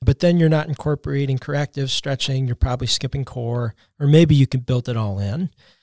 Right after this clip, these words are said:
I think it's gonna depend on the intensity of the session. Usually the shorter the session, the higher the intensity.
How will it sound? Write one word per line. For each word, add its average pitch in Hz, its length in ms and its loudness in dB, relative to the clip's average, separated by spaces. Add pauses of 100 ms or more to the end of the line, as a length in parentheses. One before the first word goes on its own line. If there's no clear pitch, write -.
(200)
I 151 140 0
think 180 200 0
it's - 200 -2
gonna 156 180 4
depend 147 400 2
on 139 140 2
the 135 80 4
intensity 127 500 0
of 113 80 -6
the 113 80 -4
session. - 480 -4
Usually 220 360 6
the 180 100 4
shorter 185 340 4
the 165 80 4
session, 156 360 0
the 143 80 -2
higher 143 220 -2
the 139 120 -2
intensity. 151 640 -2